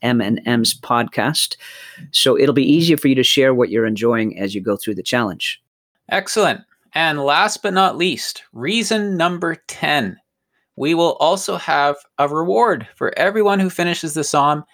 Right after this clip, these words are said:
Speaker 2: and sends us an audio recording or video recording of them quoting it,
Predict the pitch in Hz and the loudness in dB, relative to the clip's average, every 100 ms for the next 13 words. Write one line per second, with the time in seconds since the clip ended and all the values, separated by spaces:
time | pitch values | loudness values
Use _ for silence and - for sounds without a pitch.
0 | _ _ _ 143 139 - 156 165 165 156 | _ _ _ -4 -2 -2 0 0 0 0
1 | - 120 - 123 143 160 151 147 - 151 | -2 -6 0 0 2 0 0 -2 -2 0
2 | 151 151 147 - 104 - 135 165 165 160 | 0 0 -6 -4 -4 0 0 2 2 0
3 | - 160 160 156 143 139 139 143 - - | 0 0 0 -2 -6 -2 -2 -2 -8 0
4 | 147 143 123 135 - | 2 2 0 -4 -8